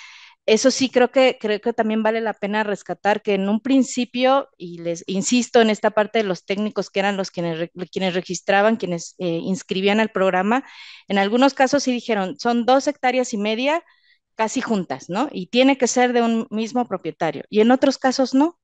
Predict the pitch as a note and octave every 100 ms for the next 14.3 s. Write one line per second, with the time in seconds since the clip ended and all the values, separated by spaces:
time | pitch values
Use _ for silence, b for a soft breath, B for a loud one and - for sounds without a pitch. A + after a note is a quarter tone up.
0 | _ F#3+ F#3+ G3 G3+ G3+ A#3+ B3+ D#4 -
1 | G#3+ A#3 A3+ B3+ - G3+ - G3 F#3 F#3+
2 | G3+ B3 _ B B B - G#3 G#3+ A3+
3 | A3 G#3+ A#3 B3+ - G#3 - A#3+ B3 C4+
4 | D4+ F#3+ E3+ D#3 E3 E3 E3+ E3 E3 B
5 | B B _ - A#3 A#3+ A#3+ A#3+ A3 G#3+
6 | A3 G#3 A#3+ A#3+ A#3 A3 G#3+ G#3+ A#3 A3+
7 | A3+ G#3+ G#3 G#3+ G#3+ - G#3+ G#3+ G#3 F#3
8 | F#3 - A3+ A3 G#3+ G#3 - G3+ G3+ G3+
9 | F#3 F#3 G3+ A3 A3 A3 G#3 G3+ G3+ G3
10 | - G#3 G3 F#3 F#3 F#3+ G3+ F#3+ F3+ E3+
11 | - A#3 A3+ G#3 G3+ F#3+ F3 F3+ G3+ F#3+
12 | F3+ F3+ A3 G3+ - G3 G3 G#3+ A3 -
13 | F3+ G3+ G3 G#3 - G3 G3 F#3+ G3+ G#3+
14 | A3 G#3